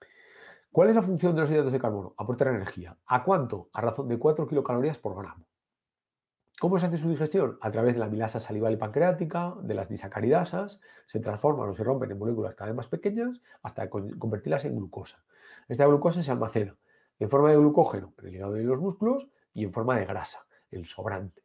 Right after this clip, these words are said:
para entendernos. Hay dos conceptos que sí que quiero llamaros la atención sobre ellos,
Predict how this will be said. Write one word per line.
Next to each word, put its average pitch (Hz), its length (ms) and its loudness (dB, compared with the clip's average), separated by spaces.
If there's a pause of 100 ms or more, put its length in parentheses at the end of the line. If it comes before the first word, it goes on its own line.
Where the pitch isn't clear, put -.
(100)
para 98 140 -18
entendernos. 87 380 -20 (760)
Hay 165 120 4
dos 214 140 4
conceptos 180 540 0
que 120 120 -6
sí 139 220 -8
que 170 400 -4
quiero 151 180 2
llamaros 147 300 4
la 143 60 2
atención 131 280 0
sobre 120 280 4
ellos, 151 300 0